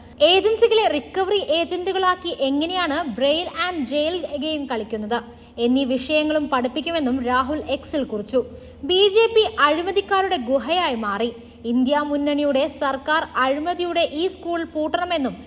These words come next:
ഇത് എന്നേക്കുമായി അവസാനിപ്പിക്കണമെന്നും അദ്ദേഹം കൂട്ടിച്ചേർത്തു. നേരത്തെ അഴിമതിയിലെ ജേതാവാണ് മോദിയെന്നും ഇലക്ട്രൽ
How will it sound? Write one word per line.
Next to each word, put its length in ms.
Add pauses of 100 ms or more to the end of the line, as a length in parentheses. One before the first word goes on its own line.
(280)
ഇത് 100 (220)
എന്നേക്കുമായി 720 (160)
അവസാനിപ്പിക്കണമെന്നും 920 (140)
അദ്ദേഹം 360
കൂട്ടിച്ചേർത്തു. 520 (540)
നേരത്തെ 440 (280)
അഴിമതിയിലെ 600 (120)
ജേതാവാണ് 720 (200)
മോദിയെന്നും 560 (240)
ഇലക്ട്രൽ 420